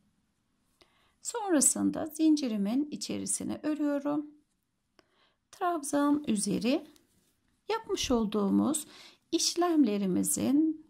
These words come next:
tekrarını yaparak diğer kol altına doğru ilerleyelim.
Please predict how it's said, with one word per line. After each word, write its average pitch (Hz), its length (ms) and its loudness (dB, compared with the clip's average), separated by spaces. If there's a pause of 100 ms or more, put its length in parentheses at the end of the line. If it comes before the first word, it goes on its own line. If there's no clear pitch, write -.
(120)
tekrarını 208 720 2
yaparak 233 680 0 (2500)
diğer 254 420 0
kol 370 200 2
altına 208 540 4
doğru 262 400 2
ilerleyelim. 247 680 2